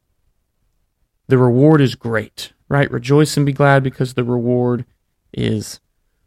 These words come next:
great." And we think about reward, right? Uh, more literally, this word means, like, wages.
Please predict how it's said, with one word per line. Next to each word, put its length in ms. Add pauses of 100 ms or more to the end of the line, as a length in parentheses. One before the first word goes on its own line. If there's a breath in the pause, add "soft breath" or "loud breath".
(180)
great." 280
And 80
we 80
think 140
about 180
reward, 580 (100)
right? 280 (480)
Uh, 100
more 220
literally, 560
this 260
word 360
means, 360
like, 160 (220)
wages. 800